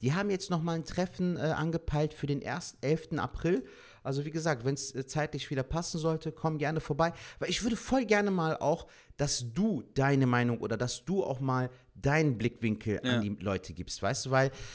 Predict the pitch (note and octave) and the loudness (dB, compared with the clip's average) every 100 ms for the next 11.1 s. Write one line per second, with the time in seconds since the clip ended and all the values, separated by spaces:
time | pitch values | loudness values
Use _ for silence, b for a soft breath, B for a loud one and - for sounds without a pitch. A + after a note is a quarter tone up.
0 | B - C#3 A3 A3+ F3+ C#4 - B3 G#3 | B -2 0 2 0 2 2 2 2 2
1 | F3+ A3+ G3+ C#3+ A#2+ A#2+ A2+ B2 - A#2 | 2 2 2 4 4 2 2 2 0 2
2 | A#2+ C#3+ A2+ B B C3 F3 F#3 G3 F#3+ | 4 4 2 B B 2 4 4 0 -2
3 | F#3+ - D3+ - F3 G3+ A3 - G3+ F#3+ | -4 -4 -4 -2 -2 -2 -2 -2 0 2
4 | F#3+ - - D3 - G3 G3 F#3+ - A#3+ | 2 0 -2 -2 0 0 0 0 -2 -2
5 | F3+ C3+ - A2+ F#2+ - E2+ E2+ - F2 | 0 -2 -2 -2 -2 -2 -4 -4 -6 -8
6 | - - E2 E2 - C#2+ D2+ D2+ B B | -8 -2 0 0 -2 -4 -4 -4 B B
7 | B B - D3 - F#3+ F#3 F3+ F3+ G3 | B B 2 2 4 2 2 2 0 -2
8 | F3 F3 - D#3 - D3 D3 D3+ - - | -2 -2 -2 -4 0 2 4 2 2 0
9 | B2+ B2 A2 A#2 D3 E3 - C#3 C3+ A2+ | 0 2 0 -2 -6 -6 -2 0 0 0
10 | C3+ F3+ F#3 - - F#3+ F#3+ F3 F#3+ G3 | -4 -4 -6 -6 -4 -4 -4 -6 -6 -6
11 | G3+ | -6